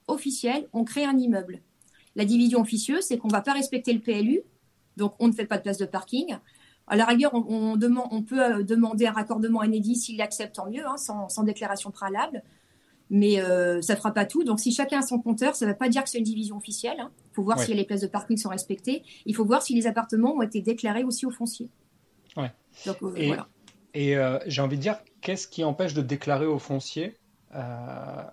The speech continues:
Speaker 3: en fait, on peut très bien remplir le formulaire H deux et avoir, euh, les comptes, les linkies par, euh, lot,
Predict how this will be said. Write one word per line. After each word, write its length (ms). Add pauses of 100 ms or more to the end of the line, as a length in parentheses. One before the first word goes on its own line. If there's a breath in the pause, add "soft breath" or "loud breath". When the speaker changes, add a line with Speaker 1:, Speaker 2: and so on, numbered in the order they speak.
(120)
Speaker 3:
en 100
fait, 240 (340 soft breath)
on 80
peut 180
très 160
bien 160
remplir 320
le 100
formulaire 480
H 240
deux 200
et 80
avoir, 400
euh, 440
les 160
comptes, 280
les 140
linkies 460
par, 300
euh, 160
lot, 340